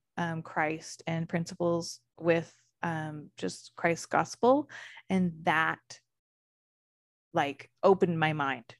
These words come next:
to a whole new world <laughs> of just really bringing in scriptures and, um, the spirit to be able to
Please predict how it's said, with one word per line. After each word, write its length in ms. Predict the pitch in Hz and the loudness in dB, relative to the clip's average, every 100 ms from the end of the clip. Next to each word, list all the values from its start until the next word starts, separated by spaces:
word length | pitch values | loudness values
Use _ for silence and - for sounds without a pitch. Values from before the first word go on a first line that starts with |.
| - | 0
to 120 | 185 | 2
a 40 | |
whole 320 | 175 180 180 | 6 6 6
new 180 | 175 156 | 4 -4
world 340 | - - - - | -6 -8 -8 -4
<laughs> 1600 | 220 - 494 494 - _ - - - 466 _ - - - 381 294 | -2 -2 -8 -14 -18 _ 0 4 4 2 _ -12 -12 -8 -6 2
of 220 | 220 214 190 | 8 8 8
just 300 | 208 220 208 | 4 4 4
really 260 | 214 214 | 6 6
bringing 420 | 190 190 185 196 190 | 4 2 2 0 0
in 380 | 180 175 170 - | -4 -2 -4 -8
scriptures 800 | - - 208 - - 165 160 - | -14 -4 -4 -2 -4 -2 -4 -6
and, 420 | 165 170 160 165 - _ _ _ _ - | -6 -6 -6 -10 -14 _ _ _ _ -4
um, 500 | 180 170 165 156 165 _ _ - | -4 -4 -10 -14 -18 _ _ -2
the 120 | 180 | 0
spirit 800 | - - 147 202 294 - _ - _ _ - - _ - | 0 -6 2 4 4 -2 _ -20 _ _ -20 -20 _ -2
to 220 | 202 185 | 2 4
be 160 | 180 | 2
able 380 | - 180 175 180 | 2 2 6 6
to 680 | 175 - 170 170 170 165 165 | 4 0 2 2 2 0 -2